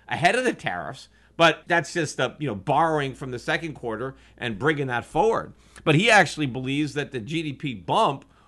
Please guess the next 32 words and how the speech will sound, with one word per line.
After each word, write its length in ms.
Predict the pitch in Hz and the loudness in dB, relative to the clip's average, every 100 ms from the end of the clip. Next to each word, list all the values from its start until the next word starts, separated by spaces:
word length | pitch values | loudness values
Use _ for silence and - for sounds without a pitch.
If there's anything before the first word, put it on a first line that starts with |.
| _ | _
was 200 | 143 127 | -2 -2
because 460 | 131 - 165 160 160 | -2 -2 0 0 -2
of 80 | |
some 180 | 143 135 | -6 -8
positive 580 | - 165 165 165 156 131 | -6 -4 -2 -2 -2 -4
impact 640 | 214 302 196 113 110 - - - - | -4 -4 -4 -4 -6 -10 -18 -20 -10
that 120 | 156 | -6
the 80 | 160 | -6
tariffs 420 | 139 170 170 156 | 0 2 2 0
have 100 | 147 | -2
had 220 | 143 180 | 2 4
on 100 | 170 | 4
the 100 | 165 | 0
U 100 | 180 | -2
S 100 | 175 | -4
economy, 560 | 156 220 277 226 175 170 - | -4 0 2 2 0 -4 -14
which 220 | - 175 175 | -4 -4 -2
is 100 | - | -6
complete 380 | 165 170 170 | -8 -4 -4
nonsense. 580 | 160 240 262 - 135 135 | 0 -2 -2 -4 -6 -8
It 140 | - 151 | -10 -4
hasn't 340 | 175 240 196 | -2 -2 -2
had 160 | 139 117 | -2 -2
a 40 | |
positive 460 | - 120 104 101 95 | -2 -4 -4 -6 -10
impact, 440 | 95 113 117 - - - | -8 -2 -2 -4 -14 -2
but 120 | 165 | 0
he 140 | 151 180 | 2 4
doesn't 360 | 214 254 254 | 4 4 -2
think 220 | 196 175 - | -2 -4 -4
that 140 | 127 | -10
prices 560 | - 143 143 147 135 | 0 2 2 -4 -8